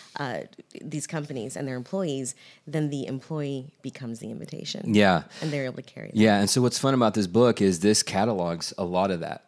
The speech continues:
Speaker 2: It
Speaker 1: Yeah.
Speaker 2: really talks about the, the testimonies that we have with our students, but also with these individuals in the tech space to have these, these incredible, um, God-centered,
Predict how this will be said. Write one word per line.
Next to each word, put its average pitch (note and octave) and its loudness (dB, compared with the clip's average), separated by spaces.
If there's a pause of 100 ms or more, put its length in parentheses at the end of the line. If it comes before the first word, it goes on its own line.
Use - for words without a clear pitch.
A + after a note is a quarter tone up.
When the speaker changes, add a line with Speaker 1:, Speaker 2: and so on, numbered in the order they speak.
Speaker 2:
It G#2 0
Speaker 1:
Yeah. G2+ 0
Speaker 2:
really G#2+ 2
talks G#2 2
about F#2 0
the, F2+ 2
the F2+ 0
testimonies F#2+ -4
that F2 -6
we F#2 -4
have F#2 -2
with E2+ -8
our E2 -4
students, G2 -2
but G2 -2
also G2+ 0
with F#2+ -2
these F#2 0
individuals F#2 -4
in F#2 -2
the F#2 -2
tech F2 -8
space E2 -6
to F2 -4
have F#2+ -2
these, F#2 -2 (420)
these F#2+ -2
incredible, G2+ 0 (300)
um, F#2 0
God-centered, G2 0